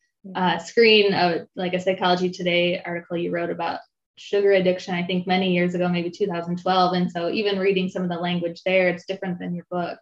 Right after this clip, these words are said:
Speaker 2: and, um, which makes sense, right? It sort of reflects what we're talking about.
Speaker 1: Yes,
Speaker 2: Not a
Speaker 1: completely.
Speaker 2: lot,
Speaker 1: And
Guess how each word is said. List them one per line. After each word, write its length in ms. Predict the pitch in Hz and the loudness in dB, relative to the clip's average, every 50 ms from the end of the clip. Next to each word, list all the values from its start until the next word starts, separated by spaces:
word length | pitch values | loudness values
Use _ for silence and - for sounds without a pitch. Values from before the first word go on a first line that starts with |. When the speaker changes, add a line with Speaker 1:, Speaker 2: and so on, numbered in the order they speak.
| _ - | _ -6
Speaker 2:
and, 280 | 180 175 170 170 175 - - _ - - - - _ - | -4 -4 -4 -4 -6 -10 -16 _ -20 -20 -20 -20 _ -4
um, 440 | 185 180 175 175 170 175 185 - - _ - | -2 -2 0 0 0 -2 -4 -6 -8 _ 2
which 240 | 208 226 220 226 | 4 4 4 6
makes 160 | 214 190 185 - | 2 0 2 2
sense, 400 | 247 202 156 - - - - 196 | 0 0 0 -2 -6 -4 0 2
right? 240 | 180 180 190 - | 4 4 6 4
It 120 | 180 180 - | 4 2 2
sort 120 | 190 180 | 2 0
of 80 | 180 170 | 0 0
reflects 440 | 175 175 - 175 170 - - - - | -4 -4 -4 -6 -8 -8 -8 -6 -4
what 140 | 180 - | -4 -4
we're 80 | 170 170 | -4 -6
talking 320 | - 170 175 - - 165 | -8 -12 -12 -12 -14 -14
about. 240 | 165 175 - - - - _ _ _ _ _ _ _ _ _ _ _ _ _ _ _ _ - | -10 -8 -6 -6 -8 -10 _ _ _ _ _ _ _ _ _ _ _ _ _ _ _ _ 0
Speaker 1:
Yes, 220 | 185 180 180 170 | 2 4 4 4
Speaker 2:
Not 60 | 175 | 2
a 20 | 285 | 0
Speaker 1:
completely. 460 | 185 180 - 180 165 - 175 175 170 | -2 -2 0 2 4 6 8 8 8
Speaker 2:
lot, 60 | 165 | 8
Speaker 1:
And 200 | 160 165 165 - | 6 4 0 -4